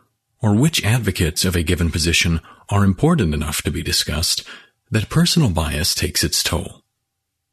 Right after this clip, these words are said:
I therefore believe that historians, especially historians of ideas, should acknowledge their personal beliefs and then strive for objectivity within that framework.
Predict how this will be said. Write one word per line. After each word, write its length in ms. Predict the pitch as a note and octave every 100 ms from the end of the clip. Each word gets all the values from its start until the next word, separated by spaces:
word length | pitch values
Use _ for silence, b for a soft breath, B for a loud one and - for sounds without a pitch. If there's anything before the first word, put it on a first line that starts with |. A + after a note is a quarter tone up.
| _ _ - B B
I 100 | A2+
therefore 460 | G2+ G3+ F3+ A2 D#2+
believe 320 | E2 E2 D#2
that 140 | E2+
historians, 760 | F#2 - A2+ A2+ D#2+ D2+ - - B B B B -
especially 640 | G2+ - E3 D#3 D#2+ D2
historians 680 | F2 E2+ - E2 D#2+ D#2+ E2
of 80 |
ideas, 640 | D2+ D2+ A2+ B2+ C#2+ C2 - B B B -
should 220 | - A2+
acknowledge 540 | G#2 A#2+ F3 G2+ D#2
their 180 | E2 D#2
personal 400 | - D#2 - D2+
beliefs 540 | C#2 C2+ - - - - B B
and 160 | G#2 F#2
then 320 | A#2 D#3+ D#3+
strive 520 | - G2 E2+ D#2 D#2+
for 240 | - -
objectivity 680 | F#2 G#2 G2 - - D#2+ E2
within 380 | E2 F#2+ B2 G2
that 160 | D#2 D2+
framework. 680 | - G2 D2 - - -